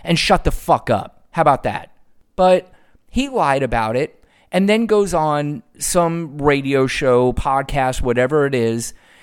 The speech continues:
and does the thing that I swear to God I am so sick of. I am over it. I'm over this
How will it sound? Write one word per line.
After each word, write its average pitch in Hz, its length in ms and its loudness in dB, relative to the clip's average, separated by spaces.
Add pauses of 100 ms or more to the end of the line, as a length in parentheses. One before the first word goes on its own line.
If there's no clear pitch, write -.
(220)
and 170 260 0
does 233 420 0
the 226 100 -4
thing 180 480 -4
that 156 160 -2
I 160 100 2
swear - 500 -4
to 160 80 -4
God 135 360 0
I 135 100 -2
am 127 160 -2
so 131 320 -2
sick - 540 -4
of. 107 200 -6
I 135 140 -4
am 123 220 -2 (200)
over 131 460 -2
it. 98 200 -14 (400)
I'm 131 200 0 (100)
over 165 360 4
this 135 240 -2